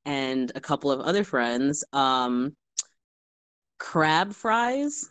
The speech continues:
So just, like, fries with, like, crab and lobster and shrimp and, like, gooey cheese and stuff. So I had to get a bunch of ingredients today for that.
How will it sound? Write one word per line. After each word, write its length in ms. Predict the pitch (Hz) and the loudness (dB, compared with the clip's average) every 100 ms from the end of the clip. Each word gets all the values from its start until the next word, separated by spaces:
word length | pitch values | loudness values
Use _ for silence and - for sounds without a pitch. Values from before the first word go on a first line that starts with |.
| _ | _
So 140 | - | -10
just, 160 | 147 143 | -6 -4
like, 140 | 139 | -6
fries 500 | - 160 143 147 147 | -2 2 4 2 0
with, 140 | 147 143 | -4 -2
like, 320 | 131 120 - _ - | 0 0 -4 _ -12
crab 500 | - 156 147 147 139 | 0 2 4 2 0
and 140 | 135 | -2
lobster 540 | 131 143 - - 147 139 | 0 0 -2 -4 -4 -2
and 120 | 131 | -4
shrimp 520 | - 143 139 143 139 | -8 -6 -2 -2 -2
and, 160 | 135 131 | -4 -4
like, 420 | 123 127 120 - - _ _ _ _ _ _ _ 143 | -4 -6 -8 -14 -20 _ _ _ _ _ _ _ -2
gooey 360 | 135 143 147 147 | 4 6 6 4
cheese 600 | - 156 147 160 190 185 | 0 0 2 2 0 0
and 160 | 208 | -2
stuff. 400 | 208 - 214 247 | -2 0 0 0
So 120 | 233 147 | 0 -2
I 100 | 135 | 0
had 180 | 147 | -2
to 60 | 147 | -2
get 100 | 143 | -2
a 40 | 131 | -2
bunch 240 | 131 131 | -4 -4
of 80 | 139 | -4
ingredients 640 | 139 135 139 131 123 123 | -2 0 -2 -2 -4 -6
today 300 | - 131 120 120 | -6 -2 -2 -2
for 180 | 127 117 | -4 -2
that. 360 | 113 110 123 | -2 -2 -4